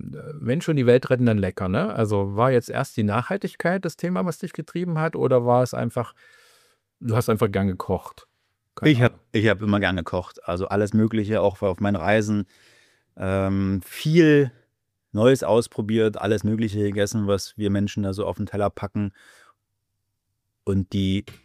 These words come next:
Speaker 2: Nachhaltigkeit oder das, der, der, der,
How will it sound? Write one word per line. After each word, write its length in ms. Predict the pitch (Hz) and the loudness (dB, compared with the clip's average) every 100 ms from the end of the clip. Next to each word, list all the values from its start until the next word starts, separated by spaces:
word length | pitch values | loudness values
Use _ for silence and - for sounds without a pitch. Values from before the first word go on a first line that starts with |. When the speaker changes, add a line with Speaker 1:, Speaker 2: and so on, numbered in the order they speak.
| _ - | _ -6
Speaker 2:
Nachhaltigkeit 920 | 90 131 - 117 110 - 104 104 101 | 0 2 2 2 0 -2 0 2 0
oder 240 | 98 95 90 | -4 -2 -2
das, 400 | 90 90 - - _ _ _ _ _ _ - | -4 -6 -12 -18 _ _ _ _ _ _ -10
der, 260 | 95 95 90 | -6 -4 -2
der, 360 | 92 90 92 | 0 0 -2
der, 440 | 95 87 85 85 | -2 -4 -4 -6